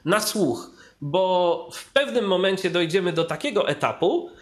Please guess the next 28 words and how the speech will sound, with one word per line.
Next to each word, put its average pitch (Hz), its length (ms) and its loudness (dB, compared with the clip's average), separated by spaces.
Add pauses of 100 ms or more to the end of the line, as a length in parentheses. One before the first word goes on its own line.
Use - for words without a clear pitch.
(140)
że 160 480 2
woda 196 360 2
będzie 165 280 0
się 156 160 -4
filtrowała, 160 720 0
że 226 140 0
ta 170 120 0
górna 208 360 2
komora 156 380 2
dzbanka 151 380 -2
będzie 127 300 -4
jeszcze 123 320 -2
pełna, 120 680 0 (260)
natomiast 220 520 0
no 180 100 2
niestety 143 840 0 (800)
my 160 140 2
nie 180 120 2
będziemy 165 380 2
już 160 160 -2
nic 151 180 -10
słyszeć, - 380 -2
bo 139 120 2
po 139 120 2
prostu 143 280 -2
tak 147 180 0
będzie 147 320 0 (220)
spokojnie 170 800 0